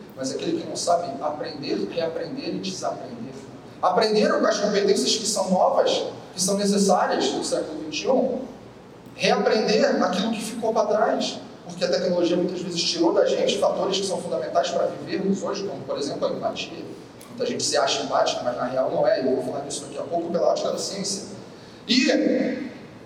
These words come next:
desaprender coisas que não cabem mais. Muitas coisas foram obras no século vinte, mas não cabem mais agora. A gente precisa se adaptar.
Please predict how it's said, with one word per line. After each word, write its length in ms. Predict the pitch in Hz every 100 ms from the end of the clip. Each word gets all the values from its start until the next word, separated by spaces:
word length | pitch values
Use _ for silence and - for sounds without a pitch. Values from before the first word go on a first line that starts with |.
| - -
desaprender 760 | - 196 190 196 185 202 - -
coisas 260 | 190 185 185
que 80 | 185
não 220 | 202 202 -
cabem 240 | 196 -
mais. 460 | 170 185 214 - - - - - 196
Muitas 260 | 202 214
coisas 240 | 208 196 202
foram 260 | 208 202
obras 260 | 190 190 196
no 100 | 185
século 420 | 196 190 190 190
vinte, 320 | 190 214 190
mas 180 | 165 165
não 160 | 185 185
cabem 320 | 185 190 185
mais 340 | 165 165 170
agora. 600 | - - 160 - - - - -
A 60 | 135
gente 180 | 143 -
precisa 460 | - - 98 95
se 120 | - -
adaptar. 680 | 120 117 - - - -